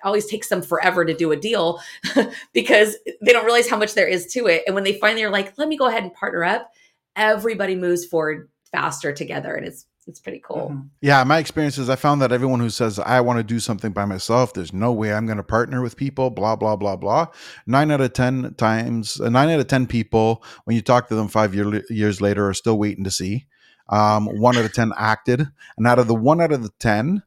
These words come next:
Speaker 2: fifty percent out of that one out of ten that did it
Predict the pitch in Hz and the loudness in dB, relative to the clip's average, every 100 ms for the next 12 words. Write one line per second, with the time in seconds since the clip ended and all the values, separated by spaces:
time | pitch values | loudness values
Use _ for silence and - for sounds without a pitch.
0 | _ _ _ 160 165 170 143 131 143 143 | _ _ _ 0 2 0 0 -2 0 2
1 | 120 104 104 104 107 104 98 90 101 101 | 0 0 0 0 0 -2 -4 -2 -2 -2
2 | 92 - 101 - 104 104 87 98 98 127 | -4 -8 -12 -8 -2 -2 0 -2 0 -2
3 | - | -4